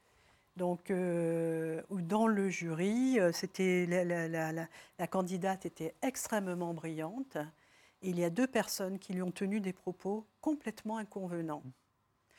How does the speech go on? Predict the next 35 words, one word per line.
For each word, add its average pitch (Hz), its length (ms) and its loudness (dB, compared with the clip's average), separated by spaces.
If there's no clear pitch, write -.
Qu'est-ce 285 200 2
qui - 180 -6
se - 100 -6
passe 220 300 4
quand 202 220 -6
on 196 60 0
est 214 100 0
dans 202 120 -2
ce 190 160 -6
genre 185 160 -4
de 175 100 -8
situation ? 165 720 -10
On 233 100 -2
ne 233 40 2
peut 254 160 0
rien 254 240 6
dire 269 220 0
sur, 220 260 -4
sur - 200 -4
le 196 100 0
moment 185 500 -2
parce 220 180 2
qu'on 208 120 -4
ne 190 60 -2
veut 196 120 0
pas 262 260 4
indisposer, 202 840 -4
mettre 202 360 0
en 202 60 4
difficulté 233 840 -2
la 220 100 -2
doctorante. 196 720 -8
Vous 170 60 -16
comprenez ? 185 520 -2
Donc 175 180 -2